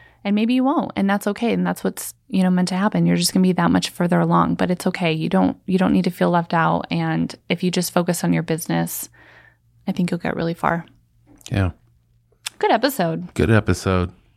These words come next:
Speaker 2: All right, well, that's all we have for you today.
Speaker 1: <laughs>
Speaker 2: Please, listen, don't, don't
Speaker 1: Mike's hungry.
Speaker 2: No,
Speaker 1: <laughs>
Speaker 2: don't, don't look at this as, like, you know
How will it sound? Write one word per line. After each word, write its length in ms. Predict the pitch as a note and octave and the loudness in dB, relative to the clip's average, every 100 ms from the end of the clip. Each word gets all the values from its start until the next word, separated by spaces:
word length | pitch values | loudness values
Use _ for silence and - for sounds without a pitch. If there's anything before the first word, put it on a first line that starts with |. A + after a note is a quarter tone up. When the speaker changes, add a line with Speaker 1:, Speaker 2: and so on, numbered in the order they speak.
| _ _ _ _ _ _ _ _ _ | _ _ _ _ _ _ _ _ _
Speaker 2:
All 100 | - B2+ | -2 0
right, 80 | |
well, 100 | A#2 | 2
that's 140 | B2 - | 2 2
all 80 | D3 | 2
we 100 | C#3 | 2
have 140 | B2+ | 2
for 100 | C#3 | 2
you 60 | B2 | 2
today. 220 | B2 D3 | 2 0
Speaker 1:
<laughs> 140 | F4 | 0
Speaker 2:
Please, 500 | D3 D3 C3+ A2+ G#2 | 0 2 4 4 2
listen, 360 | B2 B2+ A#2+ F#2+ | 0 2 0 0
don't, 400 | B2+ C3 A#2+ - D2 | 0 0 0 -4 -6
don't 140 | B2+ C#3 | 0 2
Speaker 1:
Mike's 180 | C3 - | 2 -2
hungry. 440 | F#3 E3+ - G3 | -8 -6 -8 -8
Speaker 2:
No, 240 | - A#2 D#2+ - - | 0 0 0 -6 -4
Speaker 1:
<laughs> 260 | C#4 C4+ B3+ | -2 0 0
Speaker 2:
don't, 260 | D3 G#2 | 0 2
don't 180 | A2+ D#3+ | 2 2
look 180 | C#3 B2 | 2 0
at 80 | G#2 | 2
this 220 | A2 G2 | 2 2
as, 120 | G#2+ | 0
like, 320 | G2 D#2+ - - | 2 0 -2 -16
you 160 | - A2 | -4 0
know 200 | F#2+ | 0